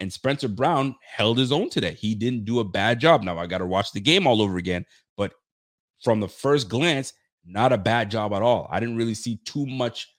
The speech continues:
too much rolling out from my guy, Josh Allen. So kudos to, um, the O-line. The O-line held well. We had Mitch Morse back again. So when the guys are healthy,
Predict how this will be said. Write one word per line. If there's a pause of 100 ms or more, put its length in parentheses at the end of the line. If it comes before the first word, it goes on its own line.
(260)
too
much
rolling
out (360)
from
my
guy,
Josh
Allen.
So (280)
kudos
to, (280)
um, (200)
the
O-line.
The
O-line
held
well.
We
had
Mitch
Morse
back
again.
So (280)
when
the
guys
are
healthy,